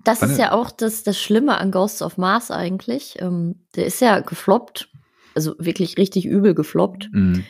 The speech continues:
Speaker 1: nachdem Vampires, ja, über den wir letztes Mal geredet haben, ähm, kommerziell erfolgreich war und eigentlich so ein bisschen John Carpenter wieder in die Richtung, ähm,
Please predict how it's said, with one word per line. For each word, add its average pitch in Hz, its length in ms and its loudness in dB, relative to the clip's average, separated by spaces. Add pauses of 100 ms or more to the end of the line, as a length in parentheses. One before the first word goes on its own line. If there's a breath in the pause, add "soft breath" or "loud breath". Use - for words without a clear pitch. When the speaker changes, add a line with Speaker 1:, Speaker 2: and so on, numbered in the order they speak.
(140 loud breath)
Speaker 1:
nachdem 175 480 2
Vampires, 214 720 2
ja, 202 280 2
über 175 160 0
den 170 200 0
wir 165 60 0
letztes - 340 -2
Mal 214 160 4
geredet 208 400 0
haben, 196 440 2
ähm, 170 240 -2
kommerziell 165 460 -2
erfolgreich 160 560 -2
war 247 260 -4 (460 loud breath)
und 190 120 0
eigentlich 214 380 2
so 208 100 2
ein 180 100 2
bisschen 214 600 2
John 190 200 0
Carpenter 208 540 2
wieder 190 180 2
in 185 60 0
die 190 100 4
Richtung, 185 560 0 (120)
ähm, 170 520 0